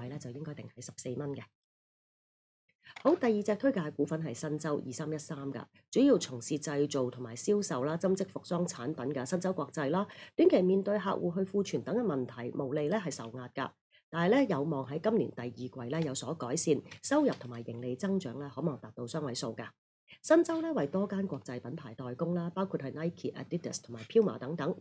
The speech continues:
華泰證券就話啦，基於呢全球主要消費市場需求不振啦，同埋品牌客戶呢庫存高企，預計新洲啦二零二二年嘅第四季度同埋二零二三年嘅第一季度啦，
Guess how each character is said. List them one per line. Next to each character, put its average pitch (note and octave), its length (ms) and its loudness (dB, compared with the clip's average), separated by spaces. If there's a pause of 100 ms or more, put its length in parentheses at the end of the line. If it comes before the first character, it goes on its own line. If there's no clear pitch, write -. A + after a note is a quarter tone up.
(460)
華 G3+ 140 2
泰 C4 160 2
證 C4+ 200 6
券 C4 140 4
就 F3 220 2
話 E3+ 180 2
啦， F#3 220 0 (480)
基 D4 180 8
於 D4+ 160 8
呢 D#4 120 6
全 B2+ 380 -4
球 B2 280 -4
主 - 160 -2
要 G#3 280 4
消 - 160 2
費 C#3+ 220 2
市 C#3 180 0
場 C3+ 200 -6
需 G3 140 4
求 C#3 160 -4
不 - 100 -2
振 C#3 260 -2
啦， D#3 120 -2
同 D3 120 -6
埋 A#2+ 220 -6
品 D#3+ 220 -2
牌 C3+ 180 -4
客 D#3 340 -4
戶 D3 140 2
呢 G#3 280 2 (120)
庫 F3 100 2
存 A#2 160 -8
高 F3+ 180 4
企， C3+ 240 -2 (280)
預 A#3 100 6
計 A#3 160 6
新 C#4+ 180 6
洲 C#4 200 4
啦 G#3+ 100 6
二 - 100 -6
零 E3+ 140 4
二 C3 60 4
二 D#3 580 0
年 C3 160 2
嘅 F3+ 160 0
第 D#3 200 0
四 F3 160 2
季 D#3+ 260 4
度 C3 260 0
同 E3 120 -4
埋 D3+ 80 0
二 D3+ 80 -4
零 D#3 300 0
二 D#3 60 -4
三 B3+ 240 0
年 B2 120 0
嘅 C3 120 -6
第 B2 120 -8
一 D#3 40 -2
季 D3+ 320 -2
度 B2+ 220 -4
啦， E3+ 120 0